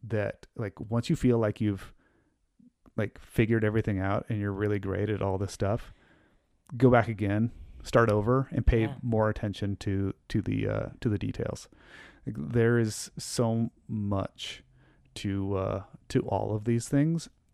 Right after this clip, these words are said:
Speaker 1: And yes, we can pursue fitness while working on these things. We don't have to wait till our movement patterns are absolutely perfect before we start working out. Like,
Speaker 2: Mm-hmm.
Speaker 1: then no one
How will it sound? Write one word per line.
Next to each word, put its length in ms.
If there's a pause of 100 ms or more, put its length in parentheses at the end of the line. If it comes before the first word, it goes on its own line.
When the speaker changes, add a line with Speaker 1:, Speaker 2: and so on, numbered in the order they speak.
(180)
Speaker 1:
And 240
yes, 520
we 160
can 280
pursue 600
fitness 580
while 300
working 440
on 140
these 200
things. 220
We 160
don't 280
have 220
to 80
wait 300
till 200
our 100
movement 360
patterns 360
are 140
absolutely 680
perfect 560 (720)
before 420
we 160
start 500 (540)
working 380
out. 400
Like, 120
Speaker 2:
Mm-hmm. 320
Speaker 1:
then 300
no 140
one 440